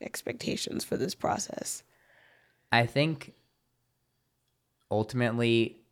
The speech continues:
Speaker 2: a lot of that comes down to he's had a lot of hurt, a lot of tough things in life, especially when he was young, in terms of,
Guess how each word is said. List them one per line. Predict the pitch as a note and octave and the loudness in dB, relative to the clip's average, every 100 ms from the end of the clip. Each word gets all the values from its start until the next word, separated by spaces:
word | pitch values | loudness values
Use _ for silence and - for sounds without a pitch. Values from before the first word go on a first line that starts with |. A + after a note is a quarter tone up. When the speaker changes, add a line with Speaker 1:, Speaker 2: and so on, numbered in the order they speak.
| _ _ - | _ _ -2
Speaker 2:
a | G#2 | 0
lot | G#2 G#2+ | 4 4
of | A2 | 6
that | A2+ - | 4 2
comes | - G#2+ G2+ | 0 -2 0
down | G2+ G2 G2 | 2 2 2
to | G2+ - G2+ G2 F#2+ F2+ - _ _ _ _ _ _ _ _ _ _ _ _ _ _ _ _ _ _ | -2 -2 0 2 0 -4 -12 _ _ _ _ _ _ _ _ _ _ _ _ _ _ _ _ _ _
he's | A2+ A2+ G#2 G2+ | -8 0 0 2
had | B2 A#2 A2+ | 6 6 6
a | |
lot | A2 G#2+ A2 | 6 6 6
of | A2 | 2
hurt, | - A#2 B2 C3+ - - | -2 4 4 2 -8 -4
a | A2 | -2
lot | G#2+ G2 G2+ - | 2 4 4 2
of | G#2 G2+ G2 - - _ _ _ _ _ _ _ _ _ _ _ _ _ _ - | 0 2 -2 -6 -20 _ _ _ _ _ _ _ _ _ _ _ _ _ _ -18
tough | - A2+ A2+ - - _ _ | -2 2 2 0 -14 _ _
things | - - A#2 A2+ A#2 A#2+ - - | -16 0 2 2 0 -2 -8 -6
in | A2 | -4
life, | G#2 G2 A#2 C3+ - | 0 2 2 2 -4
especially | A#2 - G#2+ - A2 | -10 0 0 2 0
when | G#2 G#2 | 2 0
he | F#2+ G2+ | 0 -2
was | F#2+ F2+ F2 | 0 0 -2
young, | F2+ F2 G2 A#2 C#3 C3+ - _ _ _ _ _ | -2 0 2 2 0 -2 -14 _ _ _ _ _
in | G2+ | -4
terms | G2 G#2 G2 | -2 -2 -2
of, | F#2 | -4